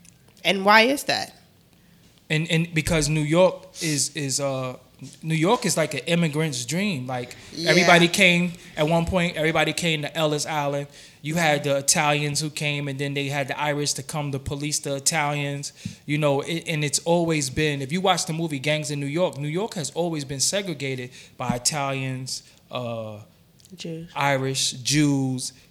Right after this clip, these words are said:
Speaker 2: then blacks, and you had white flight. You know, all the places in East New York is named after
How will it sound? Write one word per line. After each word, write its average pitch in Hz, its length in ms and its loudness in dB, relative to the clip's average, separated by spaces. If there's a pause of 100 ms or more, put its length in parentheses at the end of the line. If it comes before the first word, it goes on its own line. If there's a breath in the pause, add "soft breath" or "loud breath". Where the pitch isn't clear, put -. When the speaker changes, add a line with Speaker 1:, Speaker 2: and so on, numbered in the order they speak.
(160)
Speaker 2:
then 143 220 -2
blacks, 135 500 0
and 143 100 -4
you 143 60 -2
had 147 160 0
white 135 320 -2
flight. 139 460 -4 (300 soft breath)
You 156 100 -2
know, 147 120 2
all 160 220 2
the 175 100 0
places 175 420 -2
in 147 100 -6
East 170 260 -4
New 156 60 -4
York 175 420 0
is 131 160 -4
named 156 420 -2
after 135 540 -4